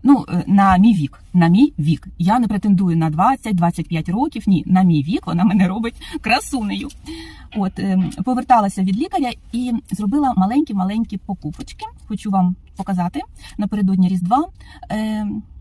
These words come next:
похвалитися. Так, ну, перш за все, е, це, е,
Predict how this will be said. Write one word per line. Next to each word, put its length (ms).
похвалитися. 600
Так, 220
ну, 120
перш 140
за 80
все, 260
е, 220
це, 300
е, 140